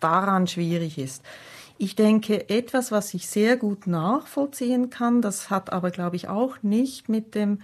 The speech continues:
Moment der Aneignung selber zu tun, ist, dass man das aus der Sicht dieser kulturellen, statusärmeren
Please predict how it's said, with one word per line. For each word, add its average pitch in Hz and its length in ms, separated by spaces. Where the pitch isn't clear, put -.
Moment 190 840
der 196 280
Aneignung 196 640
selber 190 480
zu - 180
tun, 254 500
ist, 214 320
dass 208 200
man 202 180
das 190 340
aus 226 400
der 269 160
Sicht 262 580
dieser 196 540
kulturellen, 202 840
statusärmeren 208 1500